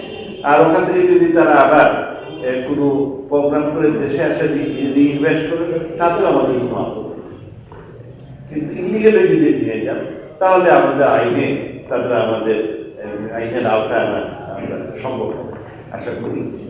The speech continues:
আমরা we are working on it। এবং, আহ, it is, আহ, তবে যেগুলো তথ্য বের হয় বিভিন্ন মিডিয়ায়, এই যে হাজার হাজার কোটি টাকা, আসলে বোধহয় ওগুলো অত না। আহ, অত।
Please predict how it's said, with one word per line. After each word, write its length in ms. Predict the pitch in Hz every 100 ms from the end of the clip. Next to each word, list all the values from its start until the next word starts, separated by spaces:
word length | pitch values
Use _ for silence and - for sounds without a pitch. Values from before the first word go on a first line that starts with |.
| -
আমরা 220 | 104 110
we 160 | 113 123
are 200 | 123 131
working 260 | 139 139
on 160 | 120 -
it। 720 | - - - - - - -
এবং, 380 | - 117 107 107
আহ, 80 | 107 98 - - - - - - - -
it 100 | -
is, 340 | - - -
আহ, 180 | - - - -
তবে 220 | 165 170 170 170 165 - -
যেগুলো 360 | 147 156 208 202
তথ্য 420 | 190 180 185 -
বের 340 | 143 139 147 160
হয় 180 | 165
বিভিন্ন 400 | 143 139 143 147
মিডিয়ায়, 580 | 139 139 127 139 139 143 - - - -
এই 160 | - -
যে 120 | - - 113 -
হাজার 280 | - - - -
হাজার 360 | 196 - 151 -
কোটি 400 | 151 151 139 139
টাকা, 240 | 143 - 135 - - - - - - - -
আসলে 440 | 139 - 180 180
বোধহয় 320 | 170 165 151
ওগুলো 300 | - - 151
অত 240 | - - -
না। 220 | 113 104
আহ, 1200 | 92 87 - - - - 110 110 113 113 113 113
অত। 400 | 113 107 104 -